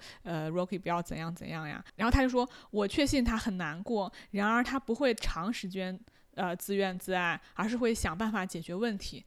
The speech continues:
他会怎么办呢？他的整个种族命悬一线，他不知道我来救他，也不会直接自杀，对吧？他会想尽一切办法，即使成功可能微乎其微。他对他的信任这一点也让我很感动。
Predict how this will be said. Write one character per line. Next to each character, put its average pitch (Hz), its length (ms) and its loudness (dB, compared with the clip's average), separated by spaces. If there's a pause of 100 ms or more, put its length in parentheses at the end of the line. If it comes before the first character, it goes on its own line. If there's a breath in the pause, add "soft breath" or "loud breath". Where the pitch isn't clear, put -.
(120)
他 254 140 0
会 277 120 4
怎 202 120 -2
么 160 80 -6
办 226 320 0
呢？ - 160 -8 (160 soft breath)
他 - 80 -4
的 254 80 2
整 226 200 -4
个 214 220 2
种 180 260 -4
族 175 200 -4
命 208 240 0
悬 170 280 -6
一 165 60 -8
线， 175 300 -6 (520 loud breath)
他 262 160 2
不 262 100 -4
知 262 140 0
道 240 160 4
我 160 120 0
来 - 140 -2
救 165 220 -4
他， 160 240 -8 (200 soft breath)
也 175 120 -2
不 180 100 -4
会 254 160 4
直 170 160 -6
接 202 220 -2
自 202 180 -4
杀， 196 360 -2
对 180 100 -2
吧？ - 320 -6
他 233 140 -2
会 240 100 4
想 220 240 0
尽 208 160 -4
一 202 60 -2
切 208 180 -2
办 208 240 -2
法， 85 180 -8 (200 loud breath)
即 220 160 2
使 233 120 4
成 190 300 -2
功 214 180 -2
可 190 200 -6
能 156 240 -8
微 196 160 0
乎 202 180 -6
其 175 240 -8
微。 170 320 -6 (220)
他 349 160 2
对 339 160 4
他 320 180 2
的 240 500 6 (140)
信 311 400 0
任 254 240 8
这 254 100 4
一 247 80 6
点 190 320 2
也 180 180 -2
让 226 180 2
我 202 80 0
很 190 180 -4
感 196 320 -2
动。 - 320 -8